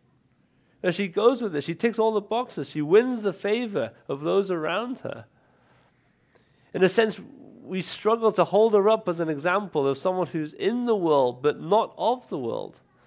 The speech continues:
As she blends in, as she complies with everything. And yet,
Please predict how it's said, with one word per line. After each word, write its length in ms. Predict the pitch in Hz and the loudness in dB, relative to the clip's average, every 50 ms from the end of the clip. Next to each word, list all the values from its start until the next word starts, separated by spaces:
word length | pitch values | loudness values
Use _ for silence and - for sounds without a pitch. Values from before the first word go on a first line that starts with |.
| _ _ _ _ _ - | _ _ _ _ _ -4
As 120 | - 160 | -4 -4
she 100 | - 196 | -2 -4
blends 560 | 190 160 - 175 185 202 220 226 226 214 185 | -8 -6 -4 0 2 4 4 2 2 0 0
in, 300 | 185 220 262 254 233 - - - _ _ _ _ _ _ _ _ | 0 0 0 0 -4 -8 -12 -18 _ _ _ _ _ _ _ _
as 140 | - 170 156 | -4 -4 -4
she 160 | - - 185 | -4 -6 -10
complies 760 | 175 - - 175 160 - - - 185 196 220 277 262 233 175 | -10 -8 -10 -10 -10 -10 -8 -6 -6 -4 -4 -4 -4 -4 -6
with 140 | 175 147 143 | -6 -4 -2
everything. 560 | 127 123 123 123 113 110 - 110 110 113 117 - _ _ _ _ _ _ _ - - - | -2 -4 -4 -8 -12 -10 -10 -10 -10 -12 -14 -20 _ _ _ _ _ _ _ -20 -20 -12
And 320 | - 147 151 147 143 143 156 | -10 -8 -8 -6 -8 -6 -4
yet, 340 | 202 262 294 - - - | -4 -4 -4 -6 -8 -12